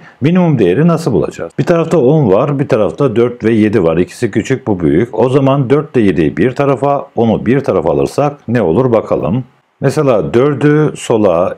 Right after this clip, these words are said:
yediyi de sola alırsak dört, yedi daha on bir. Onu da sağa doğru alırsak şöyle.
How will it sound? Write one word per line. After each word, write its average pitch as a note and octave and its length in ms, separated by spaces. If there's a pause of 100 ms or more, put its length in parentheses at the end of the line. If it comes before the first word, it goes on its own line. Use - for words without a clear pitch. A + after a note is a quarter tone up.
yediyi A#2 400
de E2 180
sola F#2+ 420
alırsak D#2 600 (160)
dört, G#2 260
yedi E2+ 220
daha C#2+ 200
on G#2 280
bir. A2 320 (340)
Onu C#3+ 280
da A#2 160
sağa A#2+ 440
doğru D2+ 260
alırsak A#2+ 680
şöyle. F2 460